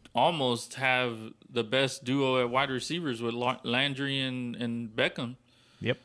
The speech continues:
Speaker 1: And then you got Njoku there in the, at tight end.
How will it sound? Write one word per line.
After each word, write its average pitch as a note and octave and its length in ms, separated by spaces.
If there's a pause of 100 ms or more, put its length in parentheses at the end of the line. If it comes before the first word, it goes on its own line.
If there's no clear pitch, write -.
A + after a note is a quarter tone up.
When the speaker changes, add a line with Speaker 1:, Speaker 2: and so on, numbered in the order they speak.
(320)
Speaker 1:
And A#2 180
then B2+ 160
you B2+ 100
got C3 280
Njoku C#3 800 (100)
there C3 220
in B2+ 200
the, A#2 380
at A#2+ 220
tight C#3 260
end. E3+ 260